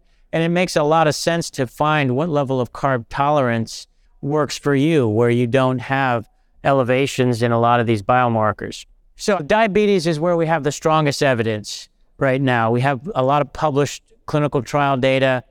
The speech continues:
And it just makes an enormous amount of sense from a pathophysiologic state where diabetics are carb tolerant. So why do we recommend they consume half their energy from carbs? It's really insanity. But I wanna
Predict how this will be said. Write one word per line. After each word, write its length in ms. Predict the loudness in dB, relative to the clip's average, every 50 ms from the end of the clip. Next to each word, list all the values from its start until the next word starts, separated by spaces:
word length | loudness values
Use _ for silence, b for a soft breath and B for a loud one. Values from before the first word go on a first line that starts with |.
| _ _ _ _ _ _ -2
And 240 | 0 0 2 0 0
it 60 | 0
just 240 | 0 -2 -4 -2 0
makes 240 | -2 -2 0 0
an 80 | 0 2
enormous 480 | 2 2 2 2 2 0 0 0 -2 0
amount 300 | 0 2 2 2 0 0
of 200 | -2 -4 -8 -14
sense 340 | -6 -2 -2 0 0 -2
from 200 | -4 -4 -2 -2
a 80 | -2 -2
pathophysiologic 1000 | 0 -2 -2 0 0 -2 -2 0 -2 0 2 2 2 4 4 2 2 2 0 -2 -4 -6 -12
state 540 | -18 -4 0 0 2 2 0 -2 -4 -8 -16 -20 -14
where 400 | -8 -2 0 2 2 2 0 -2 _ -2
diabetics 580 | 0 2 2 2 2 2 2 2 0 0 0 0
are 140 | -2 -2
carb 320 | -2 -4 -4 -2 -2 -2 -4
tolerant. 540 | -4 -2 0 0 2 0 0 -2 -4 -6 -6
So 140 | -4 -2 0
why 220 | 2 2 2 4
do 120 | 2 2 2
we 260 | 2 2 2 0 0
recommend 560 | 0 0 0 0 0 0 0 2 2 2 2
they 100 | 0 0
consume 400 | 0 -4 -6 -4 -2 -2 -2 0
half 220 | 0 -2 -2 -2
their 140 | -2 0 2
energy 340 | 2 2 2 0 0 -2 -4
from 200 | -4 -6 -10 -8
carbs? 360 | -4 -2 -2 -2 -2 -2 -2
It's 180 | -2 -4 0 0
really 380 | 0 2 2 2 0 -2 -6 -12 _ _ _ _ _ -4
insanity. 680 | -2 -2 -2 0 0 0 2 2 0 0 -2 -2 -6 -2
But 140 | -2 0 0
I 20 |
wanna 340 | 2 2 2 2 2 0